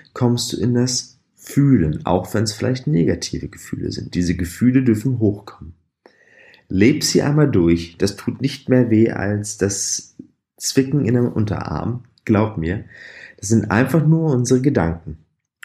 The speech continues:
Und die fühlen wir dann in dem Moment. Und dann kommt irgendwann so eine Freiheit, dieser Fluss wieder im Körper. Und dann dürfen wir das in dem Moment auch genießen.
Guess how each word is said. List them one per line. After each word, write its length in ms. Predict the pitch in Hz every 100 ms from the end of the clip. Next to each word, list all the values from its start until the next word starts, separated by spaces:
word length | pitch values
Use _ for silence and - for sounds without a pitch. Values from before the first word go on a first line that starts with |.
| _
Und 160 | 95 85
die 300 | 110 120 127
fühlen 540 | 123 - - 95 80
wir 160 | 80 78
dann 260 | 80 80 -
in 140 | 85
dem 140 | 85
Moment. 540 | 82 82 82 107 135 - _ _ _ _ _ _ _ _ _ _ _
Und 240 | 101 101
dann 480 | 95 104 123 147 - _ - - - - _ _ _ _ _ _ _ _ _ _
kommt 300 | - 101 104
irgendwann 280 | 104 110 107
so 80 | 104
eine 160 | 98
Freiheit, 960 | - - 87 85 80 78 71 - - -
dieser 240 | 78 87
Fluss 640 | 85 - 107 107 107 - -
wieder 340 | - 76 80 - _ _ _ -
im 180 | 82
Körper. 540 | 80 - 73 - 87 - _ _ _ _
Und 180 | - 87
dann 300 | 90 90 104
dürfen 340 | 101 90 - 90
wir 80 |
das 320 | 85 85 85 -
in 200 | 87 78
dem 180 | 85
Moment 480 | 85 82 80 78 -
auch 200 | 78 -
genießen. 600 | - 78 80 78 - -